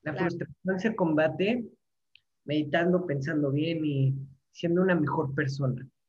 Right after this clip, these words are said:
Speaker 1: Te frustras menos.
Speaker 2: Sí, y aplicarlo en todos tus ramos de la vida, no solo en odontología o no solo en la escuela. Está
Speaker 1: Yes.
Speaker 2: padrísimo. Me gustan estos temas que no son tan técnicos como todo lo que hablo y que a todos nos sirve escuchar,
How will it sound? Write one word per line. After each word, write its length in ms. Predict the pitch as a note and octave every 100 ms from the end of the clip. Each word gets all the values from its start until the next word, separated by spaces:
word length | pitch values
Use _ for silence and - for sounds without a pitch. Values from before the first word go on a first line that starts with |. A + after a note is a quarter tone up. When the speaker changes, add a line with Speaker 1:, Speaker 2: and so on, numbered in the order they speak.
| _
Speaker 1:
Te 100 | C#3
frustras 400 | D3 - F3 E3
menos. 380 | C#3 F#2+ - _ _ _ _ _ _
Speaker 2:
Sí, 180 | C#4+ D4+
y 80 | B3+
aplicarlo 520 | A3+ C#4 C4+ B3 B3
en 100 | D4+
todos 260 | D4 D4 F4
tus 140 | C4+
ramos 300 | A#3 A3 A#3
de 80 | B3+
la 100 | G3
vida, 220 | F3 F3+ F3
no 140 | G3+
solo 180 | A#3 A#3
en 80 | B3+
odontología 720 | G3 F3+ D#3 D#3+ F3 G#3+ D4
o 60 | C#4
no 120 | F3+
solo 240 | G#3+ A3 G#3+
en 60 |
la 80 | F#3
escuela. 380 | - - D#2+ G#1+ _ _ _ _ _ _ _ -
Está 220 | D3+ E3
Speaker 1:
Yes. 80 | F#3
Speaker 2:
padrísimo. 720 | C#3 C3+ _ - A#3+ A3 - - _ _ _
Me 160 | C#4 D#4+
gustan 280 | G4+ A#4 B4 B4
estos 280 | B4 A#4+ B4
temas 480 | F#4 G4 E4+ A3+ A3 _ _ _ _ - -
que 140 | D4
no 200 | D4 D#4
son 360 | E4+ F4 F4 F4+
tan 800 | E4+ D#4+ C#4 A#3+ A3+ G#3+ G#3 A3
técnicos 480 | C#4+ C#4+ G4 F#4+ G4 D5 - _
como 240 | B3 B3
todo 180 | A#3+ C4+
lo 140 | D4 C#4+
que 100 | A#3
hablo 260 | A#3 C4+ G4 - _
y 140 | A#3
que 300 | A3 A#3 A#3 -
a 160 | A3
todos 340 | A3+ A#3+ B3+ D4
nos 160 | C#4+ C#4
sirve 280 | D4 C4+
escuchar, 680 | - - B3+ D#4 C#4 C#4+ D4